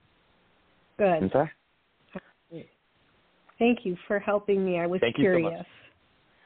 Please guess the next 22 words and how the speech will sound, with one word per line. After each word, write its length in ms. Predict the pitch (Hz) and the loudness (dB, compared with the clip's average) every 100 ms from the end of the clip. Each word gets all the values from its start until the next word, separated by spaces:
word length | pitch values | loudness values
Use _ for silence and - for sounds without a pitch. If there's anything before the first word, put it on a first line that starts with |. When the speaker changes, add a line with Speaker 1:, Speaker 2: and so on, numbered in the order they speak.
| _ _ - - | _ _ -20 -4
Speaker 2:
<laughs> 0 | |
No 60 | 208 | -2
Speaker 1:
Alrighty. 420 | 202 202 220 - | 0 0 0 0
Speaker 2:
worries. 220 | 131 135 208 | -4 -6 -8
Speaker 1:
Bye-bye. 240 | 202 226 | 0 -2
Speaker 2:
I 60 | 202 | -2
know. 220 | 101 - _ _ _ _ - | -12 -16 _ _ _ _ -12
Thank 180 | 113 113 | -10 -8
you. 140 | 92 _ 98 | -10 _ -14
Okay. 160 | 85 - | -14 -14
Thanks. 160 | - - _ _ _ _ _ _ _ _ _ _ _ _ _ _ _ _ _ _ _ _ - | -14 -14 _ _ _ _ _ _ _ _ _ _ _ _ _ _ _ _ _ _ _ _ -4
I 40 | 113 | 0
think 160 | 143 | 0
that's 140 | 123 - | -2 -4
probably 220 | 120 113 | -4 -4
the 100 | 110 | -6
number 220 | 104 107 | -10 -12
one 120 | 104 101 | -12 -10
question 340 | 107 - 98 | -12 -12 -12
most 180 | 98 - | -12 -12
people 240 | 107 92 110 | -12 -10 -8
have. 300 | 101 80 | -8 -10